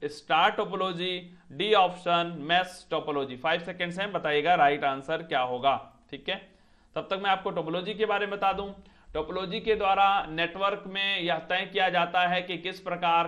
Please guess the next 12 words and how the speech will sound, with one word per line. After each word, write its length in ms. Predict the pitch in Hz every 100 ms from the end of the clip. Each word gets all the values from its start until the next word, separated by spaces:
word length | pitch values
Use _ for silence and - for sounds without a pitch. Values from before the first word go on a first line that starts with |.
| 170
कंप्यूटर 720 | 156 156 160 165 175 180 180
आपस 380 | 143 135 151 151 160
में 160 | 180
जुड़ेंगे। 440 | 143 135 131 123 113 - _ _ -
मैं 120 | 135
रिपीट 320 | 139 180 175
कर 100 | 190
रहा 100 | 185
हूं, 80 | 170
ध्यान 220 | 151 175
से 80 | 185
सुनिएगा, 480 | 190 185 185 190